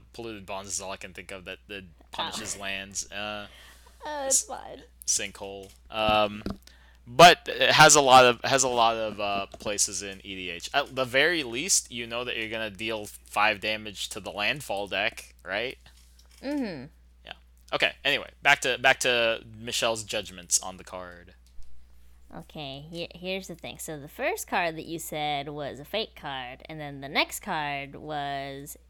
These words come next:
Speaker 2: a real card, and then
Speaker 1: Mm-hmm.
Speaker 2: the next card is a fake card.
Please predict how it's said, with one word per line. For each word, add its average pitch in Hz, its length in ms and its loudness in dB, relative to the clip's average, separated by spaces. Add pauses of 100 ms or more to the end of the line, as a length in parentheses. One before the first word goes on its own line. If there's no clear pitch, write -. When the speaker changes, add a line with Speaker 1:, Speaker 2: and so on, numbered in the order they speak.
(180)
Speaker 2:
a 151 140 -10
real 202 240 2
card, 139 480 -6 (100)
and 170 140 -8
then 151 120 -8
Speaker 1:
Mm-hmm. - 80 -14
Speaker 2:
the - 60 -10
next 214 340 -4
card 156 280 -4
is 131 100 -12
a - 60 -14
fake 269 340 -2
card. - 460 -16